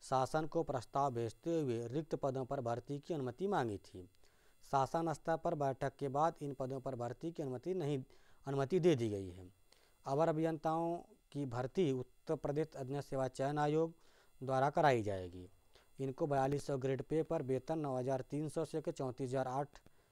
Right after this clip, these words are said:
चौंतीस हज़ार आठ सौ रुपये दिया जाएगा। भर्ती पर आने वाला खर्च जल निगम प्रबंधन द्वारा अपने स्तर से वहन किया जाएगा। तो ये देखिए कि ये तो पेपर में खबर है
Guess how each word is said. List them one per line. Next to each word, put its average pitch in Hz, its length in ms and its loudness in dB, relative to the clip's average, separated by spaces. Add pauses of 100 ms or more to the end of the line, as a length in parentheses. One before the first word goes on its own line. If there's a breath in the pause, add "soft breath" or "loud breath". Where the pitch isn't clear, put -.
(300 soft breath)
चौंतीस 139 280 0
हज़ार 143 180 4
आठ 139 260 -2
सौ 151 100 2
रुपये 143 300 2
दिया 123 240 2
जाएगा। 98 320 -4
भर्ती 113 380 -4
पर 156 160 -2
आने 135 320 0
वाला 131 240 2
खर्च 165 360 0 (580 soft breath)
जल 139 200 2
निगम 151 280 0
प्रबंधन 131 460 0
द्वारा 139 240 4
अपने 135 420 -2
स्तर 131 240 -4
से 139 140 -4
वहन 131 300 -2 (360 soft breath)
किया 165 220 8
जाएगा। 90 440 -4 (640 soft breath)
तो - 140 -14
ये 190 120 8
देखिए 185 360 4
कि 190 360 -2 (720)
ये 175 60 2
तो 185 120 -4
पेपर 160 320 2
में 165 120 0
खबर 151 280 2
है 143 240 2